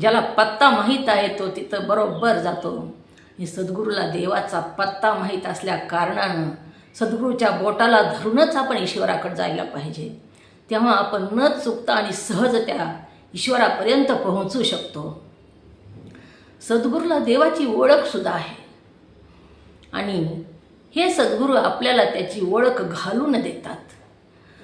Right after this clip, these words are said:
आप-, एका व्यक्तीला दुसऱ्या व्यक्तीची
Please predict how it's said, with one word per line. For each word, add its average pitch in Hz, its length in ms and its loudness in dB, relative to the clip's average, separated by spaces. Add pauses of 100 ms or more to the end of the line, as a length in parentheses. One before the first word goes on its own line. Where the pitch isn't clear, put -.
(140)
आप-, 165 300 -8
एका 202 340 2
व्यक्तीला 214 500 0
दुसऱ्या 208 440 -4
व्यक्तीची 190 920 -4